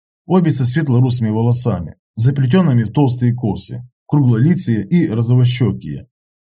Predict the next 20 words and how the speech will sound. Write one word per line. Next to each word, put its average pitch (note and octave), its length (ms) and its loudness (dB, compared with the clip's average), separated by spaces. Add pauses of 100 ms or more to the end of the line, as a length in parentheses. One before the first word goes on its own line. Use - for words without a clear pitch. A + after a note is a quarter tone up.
(240)
«Здравствуйте, G3 640 0
девочки!» — D#3+ 720 0
поприветствовал F3 600 2
я D3 120 4
их F3 260 2
и B2 40 -2
подошёл B2 440 2
к - 40 -6
стойке. G2 540 -4 (760)
«Ну, C#4 300 2
тут B3 180 0
не B3+ 140 2
все G#3 300 0
девочки!» A#2+ 640 -2 (400)
Еле G#3 300 2
заметно E3 400 2
улыбнулась C#3+ 480 4
та, E3 140 0
что B2+ 180 -2
постарше. - 680 -4